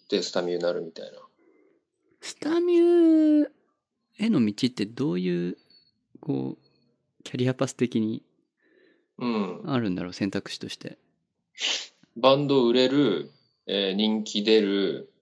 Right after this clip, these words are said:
Speaker 1: えー、
Speaker 2: 解散する。
Speaker 1: いろんなとこから呼ばれるみたいなのとかじゃない？
Speaker 2: もしくは
Speaker 1: 君いいねでしょ。君いいね始まりじゃないの、全部。
Speaker 2: あ、まあ、
Speaker 1: うん。
Speaker 2: そうだろうな。
Speaker 1: うん。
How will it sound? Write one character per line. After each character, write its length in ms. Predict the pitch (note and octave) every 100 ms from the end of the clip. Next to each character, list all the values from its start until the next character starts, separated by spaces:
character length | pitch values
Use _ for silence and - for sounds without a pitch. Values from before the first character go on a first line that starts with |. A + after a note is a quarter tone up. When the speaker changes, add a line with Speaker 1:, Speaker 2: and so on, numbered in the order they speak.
| _ _ -
Speaker 1:
え 420 | D2+ C2+ D2 - B1+ - - -
ー、 20 |
Speaker 2:
解 200 | - A2
散 260 | - A2+ G#2
す 140 | A2
る。 40 |
Speaker 1:
い 40 | A#2+
ろ 100 | A2+
ん 60 | A2
な 100 | A2
と 100 | A2
こ 120 | G#2
か 120 | G#2+
ら 140 | A2+
呼 160 | A#2 G#2
ば 160 | G#2 F#2+
れ 140 | F2+
る 200 | F2+ F2+
み 80 | F2+
た 120 | -
い 80 | -
な 100 | -
の 160 | - -
と 160 | - -
か 120 | D#2
じ 100 | -
ゃ 40 | -
な 60 | C#3
い？ 60 | C#3+
Speaker 2:
も 180 | D3+ D3
し 120 | C#3+
く 40 | E3+
は 60 |
Speaker 1:
君 240 | G3+ G#3 G#3+
い 40 |
い 20 |
ね 180 | G3+ F3
で 120 | -
し 120 | G2+ -
ょ。 140 | - _ _ -
君 440 | D#3+ F3+ F3+ F#3
い 40 | F#3
い 40 |
ね 80 | F3
始 220 | F3+ D#3+
ま 100 | A#2
り 60 | F#2
じ 60 |
ゃ 40 | D#2
な 60 |
い 40 | D#2
の、 100 | E2
全 220 | F2 -
部。 100 | -
Speaker 2:
あ、 200 | G#2 F#2+
ま 240 | G2 F#2+
あ、 40 | F2+ - - _ _ _ _ -
Speaker 1:
う 40 |
ん。 220 | G2 F2 -
Speaker 2:
そ 220 | - F#2
う 20 |
だ 100 | F2
ろ 120 | F2
う 20 |
な。 200 | G2+ G2+ _ _ _ _ _ _ _ _ -
Speaker 1:
う 80 | G#3+
ん。 220 | -